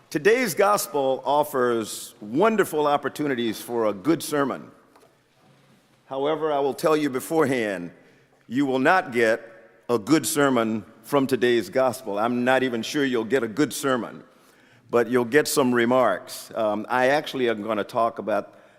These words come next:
the very end of the gospel, if you'll keep that in mind. "For the Son of Man is to come with his angels in the glory of his Father, and then he will repay every man for what he has done.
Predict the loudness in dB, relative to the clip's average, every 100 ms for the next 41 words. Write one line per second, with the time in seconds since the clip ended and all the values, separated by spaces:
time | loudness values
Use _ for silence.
0 | _ -4 -4 -2 0 2 2 0 2 2
1 | 2 0 -2 -8 -8 -6 -4 -4 0 0
2 | 0 -4 -6 -6 -6 -6 -6 -8 -16 -10
3 | -8 -2 0 0 0 -2 -4 -6 -12 -18
4 | _ _ _ _ _ _ _ _ _ _
5 | _ _ _ _ _ _ 2 4 4 4
6 | 4 4 2 2 4 4 4 2 0 -2
7 | -4 -4 -6 -2 0 0 0 -2 -4 -2
8 | -2 0 0 2 0 -2 -4 -6 -6 -4
9 | 0 2 4 2 0 -4 0 2 2 0
10 | -6 -8 -6 0 2 2 0 -4 -6 -4
11 | -4 -4 -4 -4 -2 0 0 0 0 0
12 | -2 -2 -4 -6 -8 -10 -8 -6 -6 -8
13 | -8 -6 -6 -6 -8